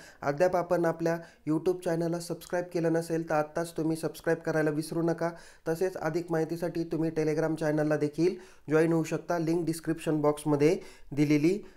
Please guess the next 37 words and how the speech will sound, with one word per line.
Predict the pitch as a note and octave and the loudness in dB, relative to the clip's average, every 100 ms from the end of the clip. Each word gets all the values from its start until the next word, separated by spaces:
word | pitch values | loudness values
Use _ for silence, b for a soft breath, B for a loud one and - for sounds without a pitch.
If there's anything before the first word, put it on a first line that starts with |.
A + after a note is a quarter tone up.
| B | B
आहे, | D3 D#3+ B2+ | 0 2 0
जेणेकरून | D3+ E3 E3+ E3+ E3+ | 0 0 0 0 0
तुम्हाला | E3 E3+ E3+ | 0 0 2
परीक्षेच्या | E3 D#3+ E3 D#3+ E3+ | 0 0 -4 -6 -4
संदर्भातल्या | E3+ D3+ D#3 D#3 D3+ E3+ | -2 0 0 0 0 0
अपडेट | - D3 C#3 E3+ D3+ | 0 -2 0 -2 -2
within | C#3+ D3+ D#3+ | -2 0 2
टाईममध्ये | D3+ D3+ D3+ D3+ D3+ | 2 2 2 2 0
तुम्हाला | D3 C#3+ C#3 F3 - B B B | 0 2 4 2 0 B B B
भेटतील. | C3+ C#3 - B2 A2+ | 0 0 0 -4 -4
तर | C3+ | -2
ग्रुपमधील | D3 E3 E3 E3 E3+ | 0 0 2 4 4
मेसेज | D#3+ E3 F3 E3 | 4 2 -2 -2
पण | E3+ E3+ | 0 0
तुम्ही | E3 E3+ F#3 | 2 2 0
किंवा | - - - D3+ D#3+ | -6 -12 -2 0 2
Telegram | D#3+ E3 E3 | 2 2 2
चॅनलचे | E3 D3+ D#3 D#3+ E3+ | 2 2 2 2 0
जे | D3+ | -2
काही | E3 D#3 | 0 0
मेसेज | D3+ E3+ D#3 | 0 0 0
आहे | D#3+ E3+ | 0 0
ते | F#3 - - E3+ | -4 -12 -6 -2
देखील | E3+ E3+ F3 E3 | 0 0 0 0
तुम्ही | D#3+ E3 | 0 0
केअरफुली | D#3+ D#3 D3+ D3+ D3+ | 2 2 2 0 4
बघण्याचा | C#3+ C#3 C#3+ D3+ | 4 4 0 0
प्रयत्न | - C3 B2+ D3+ G#3+ B B B | 0 -2 2 2 2 B B B
करावा. | C#3 A#2 G#2+ - b - | -2 0 -2 -4 b -4
चला | E3 F3 | 0 0
तर | F3 | 2
मग | F3+ F3 E3+ | 2 4 4
one | E3+ | 4
by | E3+ E3 | 4 4
one | E3+ | 2
प्रोसेस | E3 E3 E3+ D#3 | 2 0 0 0
बघूया. | D#3 D#3 D3 | 2 4 2